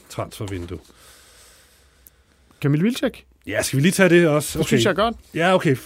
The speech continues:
Speaker 1: Bare lige for, for han er jo også en spiller, som de nok er interesseret i, øh, at komme af med, kunne man forestille sig.
Speaker 2: Ligesom
Speaker 1: Dy-
Speaker 2: Luther Singh.
Speaker 1: Ja.
Speaker 2: Fik vi så ham? Jeg, jeg er ikke, jeg er ikke i tvivl om, at Luther Singh, hvis de får et tilbud på ham, så, så ryger han.
Speaker 1: Det, øh, ville være dumt at sige nej, i hvert fald, men hvem skulle dog byde på ham?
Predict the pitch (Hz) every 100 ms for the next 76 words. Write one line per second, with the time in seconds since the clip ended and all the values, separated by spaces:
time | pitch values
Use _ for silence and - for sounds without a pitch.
0 | 139 170 175 170 147 139 139 165 165 151
1 | 160 160 - 135 131 123 120 117 113 113
2 | 120 113 113 131 120 110 110 104 101 98
3 | 131 113 107 104 101 - _ _ 117 101
4 | 104 160 175 147 156 143 143 143 147 143
5 | - - 110 92 - 147 143 151 165 170
6 | 151 - - 208 185 202 202 170 170 240
7 | - - 202 190 180 180 196 185 165 -
8 | 175 147 147 143 160 151 147 - 151 160
9 | 151 - 151 143 135 127 127 123 - 151
10 | 143 - 175 156 156 143 - - - -
11 | - _ - - 143 135 123 117 113 113
12 | 110 120 117 - 104 104 - 117 104 101
13 | 101 101 117 110 - 120 120 113 104 -
14 | 117 120 110 92 101